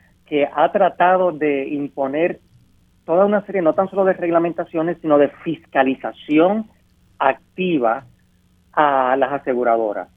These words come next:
Y tenemos otra serie de estados donde <laughs> tal cosa ni existe. Las aseguradoras están por la libre. Así es que tenemos un poco de todo, eso para empezar.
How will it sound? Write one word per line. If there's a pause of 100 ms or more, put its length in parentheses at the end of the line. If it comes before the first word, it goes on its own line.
(360)
Y (120)
tenemos
otra
serie
de
estados
donde
<laughs>
tal
cosa (120)
ni
existe. (460)
Las
aseguradoras
están
por
la
libre.
Así
es
que (260)
tenemos
un
poco
de
todo,
eso
para
empezar.